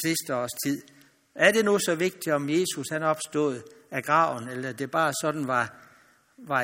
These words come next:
ideen om, at han opstod? Jo, sandelig så. Han blev set levende.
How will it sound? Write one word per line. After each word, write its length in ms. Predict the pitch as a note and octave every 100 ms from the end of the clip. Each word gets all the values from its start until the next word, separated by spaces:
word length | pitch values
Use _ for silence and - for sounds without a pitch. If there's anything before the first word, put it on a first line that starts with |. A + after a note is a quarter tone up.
| C#3
ideen 600 | C#3+ B2+ G3+ A3+ A#2+ A#2
om, 200 | A#2+ C#3
at 120 | B2
han 140 | D3 C#3+
opstod? 560 | D3 - - B2+ A#2+ A2 - _ _ _ _
Jo, 260 | F3 A3 A3 - - D#3+
sandelig 400 | F3 F3+ C3+ B2
så. 180 | C#3+ D3+ D3+ - - - _
Han 200 | - D3+
blev 180 | C3 B2+ - G3+
set 240 | F#3+ - - -
levende. 600 | A#2+ B2 D3 C#3+ B2 G#2+